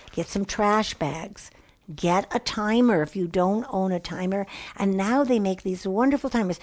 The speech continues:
You say you have your phone. Yes, I know that. But I want to tell you that having a timer in the kitchen and leaving your phone someplace else is not a bad idea when you go to the kitchen. It's so easy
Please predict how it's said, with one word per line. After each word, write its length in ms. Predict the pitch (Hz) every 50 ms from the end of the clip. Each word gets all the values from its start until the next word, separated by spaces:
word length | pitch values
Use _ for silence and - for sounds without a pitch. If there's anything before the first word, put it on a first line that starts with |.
| - - - -
You 100 | 254 240
say 180 | - - 262
you 160 | 254 247 254 226
have 220 | 220 233 220 208
your 100 | 214 226
phone. 380 | 202 - - 202 170 143 135 -
Yes, 280 | 180 185 202 - - - -
I 120 | 196 202
know 180 | 208 247 277 285
that. 320 | 220 190 165 160 - - - - - - - - - -
But 160 | 240 233 240 -
I 240 | - 226 254 277 330
want 200 | 311 339 349 349
to 80 | 349 330
tell 240 | - - 285 262
you 220 | 277 269 233 185 170
that 160 | - 185 190
having 260 | 175 214 214 254 277
a 60 | 311
timer 320 | 294 - 277 254 247 240 240
in 80 | 233
the 60 | 226 214
kitchen 320 | - 240 226 - 214 180
and 120 | 160 165
leaving 260 | 175 202 214 208 226 220
your 120 | 208 202
phone 500 | - - - 240 214 185 170 165 165 160 - - - - - -
someplace 760 | - - - - 233 233 254 247 - - 277 262 247 226 - 262
else 380 | 240 214 170 151 151 - - - _ -
is 180 | 196 185 185
not 220 | 185 185 180 196 208
a 60 | 220
bad 260 | 226 226 220 220 220
idea 500 | 208 208 202 196 214 202 170 156 156 160 - - - - - -
when 160 | 185 185 185
you 120 | 180 175 170
go 520 | 160 175 180 175 170 170 175 180 185 185 - - - -
to 80 | -
the 140 | 196 208 190
kitchen. 440 | 196 - 226 202 - - 185 - - -
It's 160 | - 160 -
so 300 | - - - 226 240 277
easy 480 | - 294 294 294 247 233 202 175 175